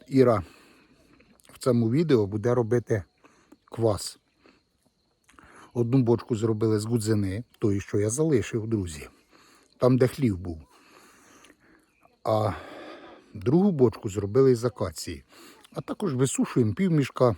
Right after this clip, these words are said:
на чай, нам на зиму хватить. Плюс ще липа буде, м'ятка і другі трави. Угу. Іра висадила перець, який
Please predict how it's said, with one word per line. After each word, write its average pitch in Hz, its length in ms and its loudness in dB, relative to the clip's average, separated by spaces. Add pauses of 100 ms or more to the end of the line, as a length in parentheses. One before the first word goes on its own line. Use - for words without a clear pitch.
на 127 220 0
чай, 160 300 2
нам 113 220 0
на 110 100 -2
зиму 104 280 -4
хватить. 82 420 -10 (280)
Плюс 165 180 -2
ще - 160 -6
липа 151 400 2
буде, 120 380 -4 (800)
м'ятка 117 680 -2 (580)
і 110 100 -4
другі 110 320 -2
трави. 80 380 -10 (880)
Угу. 156 300 4 (960)
Іра 131 240 -8
висадила 107 560 -6 (100)
перець, 107 540 -4 (520)
який 120 600 -4